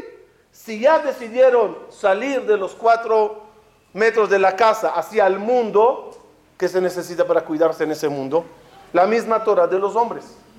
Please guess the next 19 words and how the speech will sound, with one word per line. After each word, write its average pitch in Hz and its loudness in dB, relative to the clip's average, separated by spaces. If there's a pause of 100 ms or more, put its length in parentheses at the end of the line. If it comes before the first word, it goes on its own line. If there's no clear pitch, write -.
(320)
Estudiar 190 2
lo 196 0
que 208 2
es 208 4
necesario. 208 -2 (400)
El 190 2
ejemplo 220 -2
típico, 247 -2 (280)
si 220 -8
una 262 2
plantita 247 -4
de 208 0
veinte 233 0
centímetros 214 -2
necesita 190 -2
veinte 226 0
centímetros 226 -2
de 196 4
raíz 202 0